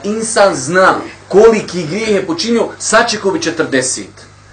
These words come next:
Pa je čak i ostavio četrdeset, neograničeno, čak postoji mogućnost da se misli tim četrdeset godina. Dođe čovjek, krenuo da se napije u haremu zemzema, pa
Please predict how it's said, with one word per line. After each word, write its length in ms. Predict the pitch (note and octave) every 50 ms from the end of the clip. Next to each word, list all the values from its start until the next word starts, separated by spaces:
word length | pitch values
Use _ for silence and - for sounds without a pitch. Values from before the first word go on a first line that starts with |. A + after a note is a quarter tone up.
| - - - - - -
Pa 80 | - C#3+
je 120 | D3 C#3+
čak 240 | - C4+ C4+ C4+ -
i 80 | G3+ G#3+
ostavio 440 | B3+ C#4 C#4 - - B3+ B3 A#3+ A3+
četrdeset, 760 | - G#3+ A3 G#3+ G3 F3 G3+ C4 C#4+ C4 - C4 A#3 A3+ - G3
neograničeno, 880 | F#3 F#3 G3+ A3+ A3+ - G#3 G3+ G3+ A3 B3+ C#4 C4+ C4+ C4 A#3 A3+
čak 260 | - - C4 B3+ - -
postoji 360 | - B3+ C4 C4 - B3 A#3
mogućnost 520 | G#3+ G3+ F3+ - A#3 C4 - - A#3+ A3 F#3
da 80 | F#3+
se 140 | F#3+ - F#3+
misli 280 | F#3 A3 A3 - F#3+ F#3
tim 120 | A3 G#3
četrdeset 560 | - E3 D#3 - C3+ C#3 D#3 D#3 - C#3+ A#2+
godina. 380 | - A#2+ A2+ A2+ G#2 F#2+ - - - - - - - - - - - - - - - - - - - - - - - - - - - - - - - - - - - - - - - - - -
Dođe 260 | E3+ D#3+ C#3 C3+ C3
čovjek, 320 | - F#3+ F#3 F3 D3 -
krenuo 380 | - - D#3+ F3+ G3+ G3+ F#3+ D#3+
da 100 | D3+ D3
se 140 | - E3 D#3+
napije 300 | F#3 G3 G3 F3+ D#3+ D3
u 60 | C#3
haremu 400 | D3 E3+ F#3 F#3+ F#3 E3+ D3+ C#3
zemzema, 600 | C3+ D#3 F3 G3+ G3 F#3+ G3+ F#3+ F#3+ F#3 F#3 F3+ -
pa 240 | F#3 F#3+ F3+ F3